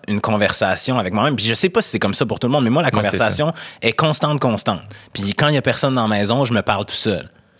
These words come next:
Speaker 1: Puis je, je suis vraiment nourri par ça. Puis quand j'ai besoin d'avoir l'avis, un avis extérieur, ou quand j'ai besoin de banter des affaires, je sais que je peux le faire, mais je sens pas le besoin constamment d'exprimer tout haut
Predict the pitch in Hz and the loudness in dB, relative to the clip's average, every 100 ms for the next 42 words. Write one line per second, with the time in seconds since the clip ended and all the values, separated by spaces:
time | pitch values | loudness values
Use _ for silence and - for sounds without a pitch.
0 | _ _ _ - - _ _ _ - 113 | _ _ _ -20 -20 _ _ _ -4 -2
1 | 104 - - - - - - - - 95 | -4 -6 -12 0 2 2 0 0 0 -2
2 | 85 127 135 175 131 120 117 139 104 - | -2 0 0 2 2 2 0 -2 -2 -2
3 | 170 180 - 143 120 95 98 117 113 127 | -2 -2 -2 0 0 0 0 0 0 0
4 | 143 98 104 104 95 87 101 110 104 101 | 0 0 2 0 0 -2 -4 -4 -2 -2
5 | 92 101 - 101 90 98 151 147 104 104 | -2 -2 -2 -2 -2 0 0 -2 -4 -2
6 | 101 104 117 104 101 - 104 92 85 - | -2 0 0 0 0 -2 -2 0 0 -2
7 | 117 151 - - - 92 - 139 104 - | -4 -6 -8 -8 -2 0 0 0 -2 -2
8 | 101 92 127 131 107 107 107 95 139 107 | -4 0 0 0 -2 -2 -4 -2 0 0
9 | 101 104 123 131 117 - 98 123 123 120 | 0 0 0 0 -2 -2 0 0 0 -2
10 | - - - 117 131 131 107 104 117 | -2 -4 0 2 2 -2 -2 2 2